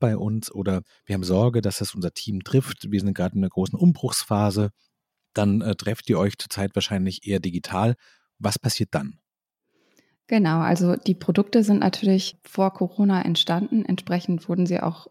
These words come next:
Speaker 2: vor Corona eingesetzt, die Moodsuits. Mittlerweile ist es so,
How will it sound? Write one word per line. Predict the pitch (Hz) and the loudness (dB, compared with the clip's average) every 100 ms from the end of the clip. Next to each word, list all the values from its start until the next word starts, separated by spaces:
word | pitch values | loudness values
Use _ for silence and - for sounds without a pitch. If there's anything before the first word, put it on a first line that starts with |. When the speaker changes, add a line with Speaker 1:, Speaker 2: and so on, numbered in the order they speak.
| - | -20
Speaker 2:
vor | - - 175 | -8 -2 -2
Corona | 175 170 170 165 | -2 -2 0 0
eingesetzt, | 156 170 202 202 208 - | 0 0 0 -2 -4 -2
die | 185 | 2
Moodsuits. | 190 208 - 247 - - _ _ _ _ _ - | 2 2 -2 -4 -6 -12 _ _ _ _ _ -4
Mittlerweile | 208 190 208 190 214 220 | 0 2 2 2 2 0
ist | - | -2
es | 196 | -4
so, | - 196 220 | -2 0 0